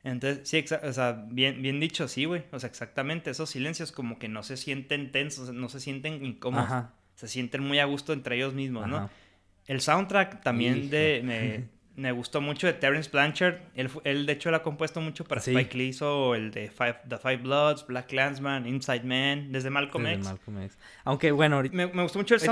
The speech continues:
Speaker 2: te
Speaker 1: soundtrack.
Speaker 2: comento
Speaker 1: Ok.
Speaker 2: algo de eso.
Speaker 1: Ah, entonces, ok, ¿tienes tus dudas? Ok.
Speaker 2: Sí, sí, sí.
Speaker 1: Pero mira, en, especialmente me gustó en la escena del final,
Speaker 2: Ajá.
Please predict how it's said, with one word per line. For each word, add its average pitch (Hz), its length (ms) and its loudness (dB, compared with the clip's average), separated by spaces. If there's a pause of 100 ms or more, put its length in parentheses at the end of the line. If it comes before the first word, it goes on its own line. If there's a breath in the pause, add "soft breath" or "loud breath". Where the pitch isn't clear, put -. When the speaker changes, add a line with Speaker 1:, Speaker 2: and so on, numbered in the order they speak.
Speaker 2:
te 233 100 4
Speaker 1:
soundtrack. 247 40 8
Speaker 2:
comento 160 300 2
Speaker 1:
Ok. 165 60 6
Speaker 2:
algo 156 200 6
de 127 80 2
eso. 117 260 -6
Speaker 1:
Ah, 143 200 4
entonces, 151 260 -2
ok, 147 100 -2 (140)
¿tienes 185 220 8
tus 165 100 0
dudas? 180 260 8
Ok. 160 120 2
Speaker 2:
Sí, 135 140 2
sí, - 140 -10
sí. - 200 -10
Speaker 1:
Pero 139 180 4
mira, 143 400 2 (300)
en, 143 520 2
especialmente 190 760 4
me 226 120 2
gustó 139 300 2
en 196 60 4
la 190 80 4
escena 147 240 0
del 185 120 4
final, 139 320 0
Speaker 2:
Ajá. 113 240 -4